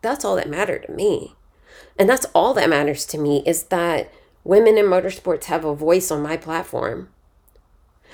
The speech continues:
And no matter who they are, if you're a race car driver, if you, um, if you're a race wife,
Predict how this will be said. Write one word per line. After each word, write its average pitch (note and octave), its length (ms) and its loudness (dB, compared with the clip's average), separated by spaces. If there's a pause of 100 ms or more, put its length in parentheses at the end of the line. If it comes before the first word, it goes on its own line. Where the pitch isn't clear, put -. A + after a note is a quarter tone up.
(160)
And F#3 400 4 (300)
no F#3 240 6
matter E3+ 800 0 (280)
who D4 180 4
they D#3+ 200 2
are, G#2+ 360 -4 (340)
if E3+ 120 4
you're E3 440 2 (380)
a D#3 80 4
race D#3 260 2
car A#3 220 0
driver, A#3+ 520 -2 (280)
if F3+ 260 4
you, F3 640 0
um, D#3 600 -2 (160)
if D#3+ 180 -2
you're D3 260 0
a C#3 40 0
race D3+ 300 0
wife, G#3 380 0